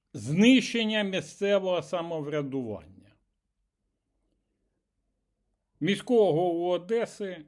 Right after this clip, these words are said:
Геннадія Труханова позбавили українського громадянства. Битва за Одесу тривала досить довго.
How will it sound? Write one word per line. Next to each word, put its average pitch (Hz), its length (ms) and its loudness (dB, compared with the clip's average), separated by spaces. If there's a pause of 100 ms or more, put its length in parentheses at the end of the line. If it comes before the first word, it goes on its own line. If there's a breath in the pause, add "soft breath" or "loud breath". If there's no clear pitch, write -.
Геннадія 139 720 -4
Труханова 180 880 -8 (140)
позбавили 185 1000 0 (140)
українського 113 1000 -8
громадянства. 113 960 -10 (1500)
Битва 170 440 -2
за 170 200 -4
Одесу 180 420 -6
тривала 156 560 -6
досить 123 500 -12
довго. - 300 -20